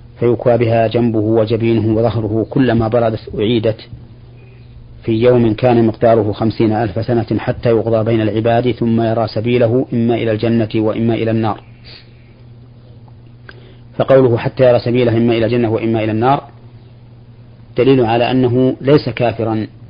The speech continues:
لأنه لو كان كافرا لم يكن له سبيل إلى الجنة. وأما أقوال الصحابة الدالة على كفر تارك الصلاة كفرا مخرجا عن الملة فكثيرة،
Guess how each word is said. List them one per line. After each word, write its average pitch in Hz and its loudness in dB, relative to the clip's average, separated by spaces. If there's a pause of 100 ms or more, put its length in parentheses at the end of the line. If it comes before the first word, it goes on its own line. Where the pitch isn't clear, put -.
(600)
لأنه 120 2
لو 123 4
كان 113 -4
كافرا 117 -2
لم 117 2
يكن 113 -2
له 110 -2
سبيل 110 -2
إلى 107 -2
الجنة. 101 -4 (2750)
وأما 139 4
أقوال 123 2
الصحابة 113 -2 (720)
الدالة 117 0 (320)
على 113 -4 (640)
كفر 127 -2
تارك 113 -4
الصلاة 110 -6
كفرا 110 -6
مخرجا 110 -4
عن 110 -4
الملة 117 -2 (1040)
فكثيرة، 120 -2